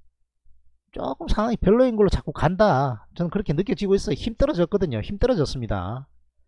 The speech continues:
강한 상승세가 지금 나오지 않고 있습니다. 이 육십일 깨지면 안 돼요.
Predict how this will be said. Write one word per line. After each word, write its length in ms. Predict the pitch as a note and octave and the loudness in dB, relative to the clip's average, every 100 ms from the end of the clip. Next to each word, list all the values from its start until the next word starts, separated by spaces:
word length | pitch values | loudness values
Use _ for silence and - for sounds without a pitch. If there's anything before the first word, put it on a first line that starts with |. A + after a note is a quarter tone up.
| _ _ _ - | _ _ _ -6
강한 320 | - B2 F#3+ | -4 0 0
상승세가 720 | E3+ D#3 E3 G3+ E3+ A#2 A#2+ | 0 0 -2 -2 0 -2 -2
지금 260 | - B2 A2 | -6 -10 -8
나오지 380 | F2+ G#2 G3 C3+ | -4 -2 0 0
않고 280 | G#2+ - | -2 -2
있습니다. 340 | F3 E3 B2+ A2 | -4 -4 -4 -4
이 140 | A#2+ D3 A#2 A#2 | -4 -6 -6 -2
육십일 400 | C3+ G#3+ B3 G#3 | 0 2 0 2
깨지면 300 | G#3+ F3+ A#2+ | 2 4 0
안 140 | C#3+ | 6
돼요. 440 | A3+ G#3 C3 E3+ | 10 10 8 2